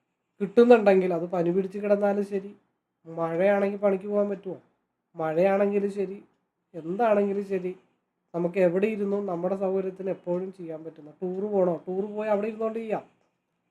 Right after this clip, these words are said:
മൂന്നാറൊക്കെ പോയാൽ മലമുകളിൽ ഇരുന്നുകൊണ്ട് നമുക്ക് ചെയ്യാം. അപ്പോൾ അത് ഇത്രയും നല്ലൊരു അവസരം കിട്ടുമ്പോൾ നമ്മളതിനെ മിസ്യൂസ് ചെയ്യാതെ, കൂടുതൽ നമ്മളതിനെ ചൂഷണം ചെയ്യാതെ കൺസിസ്റ്റന്റ് ആയിട്ട് പ്രോഫിറ്റ് എടുത്ത് പോയി കഴിഞ്ഞാൽ ഈസി ആയിട്ട് പ്രോഫിറ്റബിൾ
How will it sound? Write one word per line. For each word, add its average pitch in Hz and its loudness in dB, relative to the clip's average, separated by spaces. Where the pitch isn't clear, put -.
മൂന്നാറൊക്കെ 196 2
പോയാൽ 202 -4
മലമുകളിൽ 190 -2
ഇരുന്നുകൊണ്ട് 196 -2
നമുക്ക് 190 -8
ചെയ്യാം. 156 -12
അപ്പോൾ 180 -10
അത് 175 -2
ഇത്രയും 220 -2
നല്ലൊരു 233 0
അവസരം 214 -4
കിട്ടുമ്പോൾ 208 0
നമ്മളതിനെ 226 -4
മിസ്യൂസ് 226 -4
ചെയ്യാതെ, 214 -2
കൂടുതൽ 226 4
നമ്മളതിനെ 220 0
ചൂഷണം 208 -2
ചെയ്യാതെ 208 -2
കൺസിസ്റ്റന്റ് 185 -6
ആയിട്ട് 208 -2
പ്രോഫിറ്റ് 190 -4
എടുത്ത് 196 -10
പോയി 180 -6
കഴിഞ്ഞാൽ 175 -6
ഈസി 165 -10
ആയിട്ട് 165 -6
പ്രോഫിറ്റബിൾ 165 -6